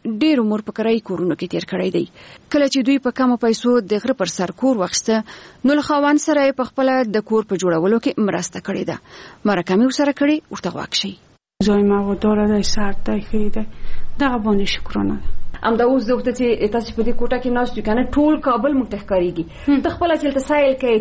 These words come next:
Speaker 1: څومره خوشحاله کېږي، څومره ښه درته ښکاري؟
Speaker 2: هغو څنګه نه چې داسې مریض سړی کېني، داسې زړې هوا کاندي، ښه ښکاره کېږي، که نه؟ سړی زړه هوا غواړي.
Speaker 1: ښایسته دی یعنې؟
Speaker 2: هو، ښه دی،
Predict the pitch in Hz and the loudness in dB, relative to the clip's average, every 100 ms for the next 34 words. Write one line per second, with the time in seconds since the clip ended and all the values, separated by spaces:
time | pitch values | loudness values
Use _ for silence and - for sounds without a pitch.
0 | 220 311 294 285 262 233 220 294 262 254 | 2 2 2 -2 -2 -2 0 0 0 0
1 | 302 285 277 262 - - 202 180 - - | 2 2 0 -2 -2 -2 0 0 -2 -10
2 | - - 320 285 302 277 214 - - 349 | -6 0 0 2 2 2 -2 -6 0 4
3 | 330 254 214 220 226 247 247 254 226 254 | 4 2 -4 -6 -4 -4 -2 -2 0 2
4 | 294 330 277 254 240 285 233 220 208 214 | 2 2 0 0 0 0 0 -2 -4 0
5 | 220 190 190 196 - 196 196 - - 220 | 0 2 0 -2 0 0 0 -6 -6 -4
6 | 214 202 220 208 - 247 320 330 - - | -4 -4 -4 -4 0 2 2 0 -10 -16
7 | - 240 233 233 220 196 196 185 185 190 | -6 0 0 2 2 2 0 0 0 -2
8 | 233 - - - - - 226 226 277 233 | -2 -10 -18 -20 -10 -2 0 0 -2 0
9 | 165 170 - - 254 214 233 202 208 | -2 -6 -4 2 2 2 0 0 0